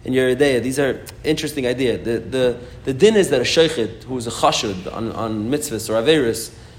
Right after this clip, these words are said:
is, is not kosher, Al Kapanim without supervision to do Shechita. Someone who's only a Mumma L'Teyava and with supervision would still be kosher. Someone who's a Mumma L'Hachas,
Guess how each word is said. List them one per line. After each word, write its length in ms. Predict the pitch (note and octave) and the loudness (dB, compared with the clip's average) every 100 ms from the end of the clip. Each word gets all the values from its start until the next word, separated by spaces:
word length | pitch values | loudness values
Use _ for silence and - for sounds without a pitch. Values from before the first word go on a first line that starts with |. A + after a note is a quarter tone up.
| - - - | -20 -20 -10
is, 440 | C3 A#2+ A#2 - | -6 -4 -4 -8
is 260 | - A#2+ A#2+ | -8 -6 -2
not 240 | C#3 C#3 | -2 0
kosher, 580 | D3+ D3 B2+ A#2 - - - | 0 0 0 -4 -4 -10 -8
Al 100 | B2+ | -8
Kapanim 300 | A#2+ D3+ D#3+ | -4 0 2
without 260 | C3+ B2+ B2 | 2 0 0
supervision 500 | C#3+ A#2 A#2 B2+ A2+ | -2 -2 -2 -2 -2
to 80 | G#2+ | -4
do 80 | A2+ | -4
Shechita. 400 | - A#2 - D#2+ - - - | -4 -6 -8 -14 -16 -18 -2
Someone 240 | D#3+ E3+ | 2 4
who's 80 | D3+ | 6
only 180 | D3+ D3 | 6 6
a 40 | |
Mumma 200 | C#3 D3+ | 6 6
L'Teyava 480 | C3 A#2+ C3 C3+ C3 | 4 4 4 4 2
and 280 | A2 A2 - | -2 -4 -4
with 240 | B2+ - - - | -6 -6 -18 -16
supervision 560 | - C3 B2 D3 C3 A#2+ | -8 -6 0 2 2 -2
would 120 | A2+ | -2
still 120 | B2+ | -4
be 100 | A2+ | -2
kosher. 240 | A#2+ E3+ - | 0 0 0
Someone 220 | C3+ B2+ | -2 -2
who's 100 | A#2+ | 0
a 20 | |
Mumma 180 | C#3 B2+ | 0 0
L'Hachas, 520 | B2 D3+ D3+ B2 | 0 -2 -2 -6